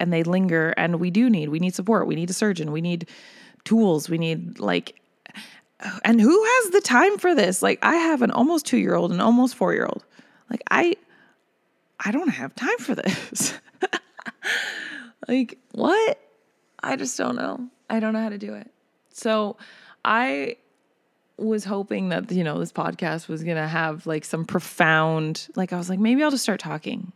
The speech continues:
and then I'll get these, like, you know, profound insights, and I can, like, fix my own problem, and anyone that's also on the weird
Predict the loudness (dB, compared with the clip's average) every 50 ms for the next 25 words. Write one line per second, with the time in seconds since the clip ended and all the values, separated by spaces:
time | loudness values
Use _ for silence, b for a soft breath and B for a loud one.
0 | _ _ -4 0 0 2 2 2 2 0 0 0 -2 -2 0 -2 -2 -2 -2 -2
1 | -4 -4 -4 -4 -4 -4 -4 -4 -6 -8 -8 -2 -2 0 2 4 4 2 2 0
2 | 0 0 -2 -2 0 0 0 2 0 0 -4 -10 B B B B B B B B
3 | B -4 -2 0 0 0 0 -2 -4 -2 -2 -4 -4 -6 -6 -10 _ _ _ _
4 | _ _ _ -2 -2 -2 -2 -2 -2 0 0 2 2 2 2 2 2 2 2 2
5 | 2 2 0 -2 0 0 0 2 2 2 2 2 2 2 2 2 2 2 0 0
6 | 0 -2 -2 0 0 0 0 0 0 -2 -2 -2 -2 -2 -2 -2 -2 -2 -2 -2
7 | -2 0 0 0 -2 -2 -4